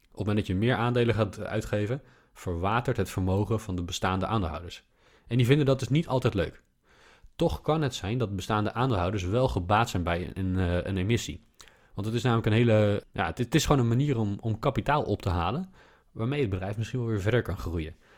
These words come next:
Dus stel dat wij, eh, eh, en nogmaals, die verdubbeling van de aandelen, dat is totaal niet realistisch, maar voor het rekenvoorbeeld is het wel makkelijk.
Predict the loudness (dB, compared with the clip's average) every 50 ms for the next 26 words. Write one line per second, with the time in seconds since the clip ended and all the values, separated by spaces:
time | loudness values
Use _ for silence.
0 | -20 -20 -20 _ -12 -10 -6 0 2 4 4 6 4 6 6 6 6 6 6 4
1 | 2 0 -2 -2 0 0 2 2 2 0 0 -2 -6 -8 -6 -6 -6 -6 -6 -10
2 | -12 -14 -14 -14 -16 -14 -10 -8 -4 -2 -2 0 0 2 0 2 0 -2 -2 2
3 | 2 2 2 2 2 2 0 -2 0 0 0 2 2 2 2 0 -2 -4 -6 -4
4 | -6 -2 0 0 2 2 2 2 2 2 2 2 0 -2 -2 -6 -6 -6 -6 -6
5 | 0 0 0 4 4 4 4 2 0 0 -2 -2 0 -2 -4 -2 0 0 0 0
6 | 0 0 0 -2 -4 -4 -6